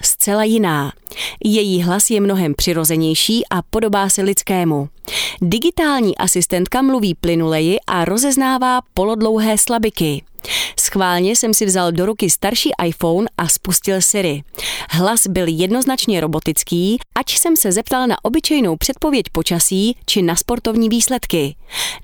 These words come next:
Naopak s I O S jedenáct je zážitek zcela opačný.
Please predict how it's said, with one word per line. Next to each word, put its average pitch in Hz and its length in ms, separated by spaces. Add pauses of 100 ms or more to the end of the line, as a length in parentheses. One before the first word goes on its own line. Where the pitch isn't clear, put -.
(120)
Naopak 196 540 (120)
s - 200
I 294 180
O 277 240
S 175 220
jedenáct 202 600 (300)
je 185 180
zážitek 247 520
zcela - 380
opačný. 165 600